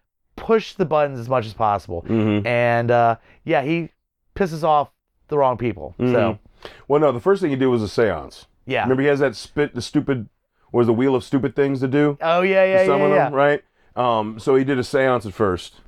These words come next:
Speaker 1: Yeah.
Speaker 2: And he was, he went in the kids' room, <laughs> and he was, like, trying to, um, uh, wake the spirits up or whatever.
Speaker 1: Yeah.
Speaker 2: And then that's, right after that's when he introduced to, uh,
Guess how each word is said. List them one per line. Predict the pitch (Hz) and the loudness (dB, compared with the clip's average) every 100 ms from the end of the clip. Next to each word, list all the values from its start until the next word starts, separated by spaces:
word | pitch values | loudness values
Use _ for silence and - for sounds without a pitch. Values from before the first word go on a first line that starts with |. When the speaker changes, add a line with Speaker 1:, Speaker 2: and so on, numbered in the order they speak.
| - | -2
Speaker 1:
Yeah. | 147 101 104 | 0 -2 -2
Speaker 2:
And | 113 110 107 107 - _ _ - | 0 0 0 -2 -6 _ _ -2
he | 117 | -2
was, | 98 104 | -2 -8
he | - | -4
went | 120 127 | -2 -2
in | 113 | -4
the | |
kids' | 98 151 113 | -2 -2 2
room, | 107 85 80 _ _ _ | 0 0 -6 _ _ _
<laughs> | - - 156 | -10 -6 -4
and | 143 - | -4 0
he | 170 | 0
was, | - - - | 0 -6 -6
like, | 143 _ _ _ _ - | -6 _ _ _ _ -4
trying | 135 131 131 | 0 0 -2
to, | - 127 117 | -2 2 4
um, | 110 107 98 95 - _ _ _ - | 4 2 0 -4 -8 _ _ _ -4
uh, | 107 101 90 87 - _ _ _ - | 0 2 0 -2 -10 _ _ _ -2
wake | 120 101 | -2 -2
the | |
spirits | 90 113 104 - | -2 -2 0 0
up | 92 | -2
or | 92 | 0
whatever. | 92 87 82 85 | 0 -2 -4 -2
Speaker 1:
Yeah. | 117 95 104 | 0 0 -2
Speaker 2:
And | 107 | 0
then | 117 113 104 _ _ _ _ - | 2 2 -2 _ _ _ _ -2
that's, | 127 131 - - - | 0 0 -4 -16 -2
right | 131 | 2
after | 123 117 | 2 2
that's | 123 117 | 0 0
when | 117 107 | -4 -2
he | 107 | -2
introduced | 101 98 107 101 - | -4 -2 0 -2 -2
to, | 104 98 95 | 0 2 2
uh, | 95 92 90 85 | 2 2 2 0